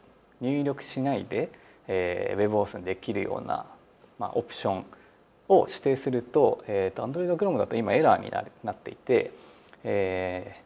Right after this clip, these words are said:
ー、ファイドツー認証時にはユーザーアイディーを入力する必要があるといったような、まあ、えー、事象がありますと。で、本来であれば、えーと、Android Chromeがレジデントキーに対応していただくのが一番いいかなと思うんですけども、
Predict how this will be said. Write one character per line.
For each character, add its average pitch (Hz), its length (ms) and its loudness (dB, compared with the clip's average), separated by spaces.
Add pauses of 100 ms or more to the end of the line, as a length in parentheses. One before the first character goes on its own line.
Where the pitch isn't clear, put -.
(440)
ー、 - 20 -20
フ - 60 0
ァ - 40 4
イ - 20 4
ド 165 80 4
ツ 165 100 0
ー 175 60 2
認 165 120 0
証 175 160 0
時 123 120 0
に 95 120 -2
は 107 180 4
ユ 107 160 0
ー - 20 0
ザ 143 80 2
ー 151 40 2
ア 156 60 2
イ 160 40 2
デ 160 80 4
ィ - 20 4
ー - 20 0
を 98 40 0
入 98 120 0
力 110 180 -4
す - 120 -8
る 101 80 -2
必 - 200 -10
要 95 80 0
が 95 80 0
あ 101 60 -2
る - 80 -12
と - 100 -18 (580)
い 135 40 -8
っ - 40 -14
た - 120 0
よ 147 120 0
う - 20 -2
な、 143 200 0
ま 107 260 -4
あ、 - 60 -20 (360)
え 92 280 -6
ー、 - 20 -10
事 101 140 -8
象 101 100 -4
が - 120 -8
あ - 20 -6
り - 120 -12
ま - 140 -18
す - 120 -20
と。 - 60 -20 (580)
で、 151 80 -2
本 254 220 4
来 143 120 4
で 104 80 6
あ 104 60 8
れ 107 100 4
ば、 104 320 4
え 104 100 -2
ー - 40 -4
と、 - 120 -4
Android 120 340 -2
Chrome 151 360 2
が 104 160 4
レ 98 120 -2
ジ 104 100 -4
デ 107 80 -4
ン 117 80 -6
ト 120 140 -6
キ - 120 -10
ー 98 60 -8
に 110 100 -12
対 98 220 -2
応 95 80 0
し - 100 -12
て 101 120 -6
い 95 40 -8 (460)
た 123 100 2
だ 127 120 2
く - 180 -6
の 151 100 0
が 156 60 8
一 110 120 0
番 104 80 2
い 104 40 2
い 101 40 -2
か 104 100 2
な 98 120 0
と - 80 -6
思 98 180 -4
う - 40 -12
ん - 80 -14
で 107 80 -16
す - 100 -20
け - 100 -12
ど 127 100 -10
も、 156 260 4